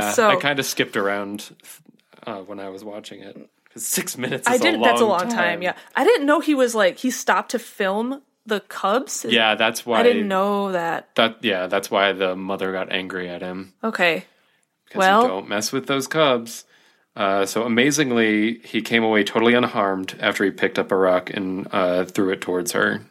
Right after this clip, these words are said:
Speaker 2: It didn't hit her, but she, like, ran away after that.
Speaker 1: Yeah.
Speaker 2: Um, a local official with Utah's Division of Wildlife Resources named Scott Root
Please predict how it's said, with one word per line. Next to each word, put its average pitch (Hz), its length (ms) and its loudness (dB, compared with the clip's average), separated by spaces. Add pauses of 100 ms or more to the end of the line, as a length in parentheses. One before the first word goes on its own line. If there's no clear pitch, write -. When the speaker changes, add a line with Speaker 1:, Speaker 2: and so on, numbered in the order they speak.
Speaker 2:
It - 80 -12
didn't 104 220 0
hit - 160 0
her, 92 200 -4
but - 360 -4
she, - 180 -2
like, - 260 -4
ran - 160 -4
away - 180 -4
after - 260 -6
that. - 100 -2
Speaker 1:
Yeah. - 220 2 (680)
Speaker 2:
Um, 92 580 -2 (920)
a 110 60 0
local 117 420 4
official 104 760 0 (220)
with 101 300 -2
Utah's 101 760 0 (320)
Division 110 440 2
of 95 180 -2
Wildlife 98 500 2
Resources 104 760 0
named 90 260 -6
Scott - 440 2
Root 110 380 0